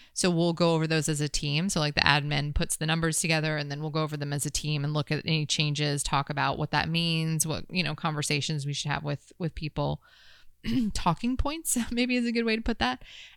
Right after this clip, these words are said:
And then we'll talk about any upcoming listings that we have, um, going on and our own, you know, internal activity.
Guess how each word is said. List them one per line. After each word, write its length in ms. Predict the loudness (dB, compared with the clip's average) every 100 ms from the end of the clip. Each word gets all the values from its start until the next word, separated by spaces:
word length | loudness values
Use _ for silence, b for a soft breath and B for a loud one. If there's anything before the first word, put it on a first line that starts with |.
| 0
And 160 | 4
then 120 | 4
we'll 100 | 4
talk 200 | 4 4
about 200 | 6 6
any 200 | 6 2
upcoming 440 | 2 0 2 2 2
listings 540 | 2 2 4 4 4
that 140 | 2 2
we 80 | 2
have, 460 | 4 2 2 -4 -16 _ _ _ 0
um, 380 | 2 2 0
going 260 | 2 4 4
on 400 | 4 2 0 -2 -6 b b b -10 -2
and 400 | 2 2 0 0
our 200 | 0 2
own, 340 | 2 0 -6 -4
you 140 | -2
know, 120 | 0
internal 680 | 2 0 2 2 2 0 -2
activity. 680 | 0 0 0 2 2 2 -2